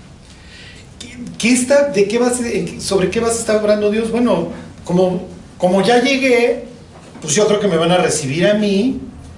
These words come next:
y a mis enviados. ¿Y, y qué diría Juan en su primer capítulo?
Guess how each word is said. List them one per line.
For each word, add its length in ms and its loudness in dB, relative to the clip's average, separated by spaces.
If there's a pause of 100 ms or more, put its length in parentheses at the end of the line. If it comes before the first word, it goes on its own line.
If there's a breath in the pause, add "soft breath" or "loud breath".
(180)
y 100 -4
a 80 2
mis 220 0
enviados. 800 0 (640)
¿Y, 60 -2
y 380 -4
qué 120 0
diría 320 0
Juan 300 0
en 160 -6
su 100 -12
primer 340 -6
capítulo? 520 -6